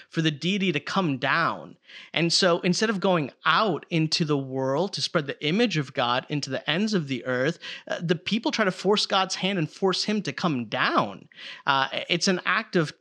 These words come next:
of total rebellion, and they use bricks and mortar, and they try to, um, use human, uh, creativity and ingenuity in order to accomplish this task.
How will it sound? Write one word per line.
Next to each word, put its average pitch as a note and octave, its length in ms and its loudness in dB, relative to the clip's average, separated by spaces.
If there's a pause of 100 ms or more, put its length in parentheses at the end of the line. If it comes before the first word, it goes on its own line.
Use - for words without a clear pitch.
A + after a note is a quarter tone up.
(120)
of D#3+ 160 -4
total G3+ 320 2
rebellion, D3 640 0
and C#3 100 -2
they C#3 60 0
use D3 200 0
bricks - 380 -2
and D#3+ 160 4
mortar, E3 300 2
and B2+ 100 -4
they B2 60 -4
try F3 220 0
to, D3 160 2 (320)
um, - 340 -4
use D#3 240 2
human, G#3 400 2
uh, C3 480 -4
creativity F3+ 800 0
and B2+ 80 -2
ingenuity F3+ 800 2
in C3 60 -6
order D#3 260 0
to C3+ 280 0 (200)
accomplish F3+ 760 2
this C3 300 -2
task. A#2+ 560 -2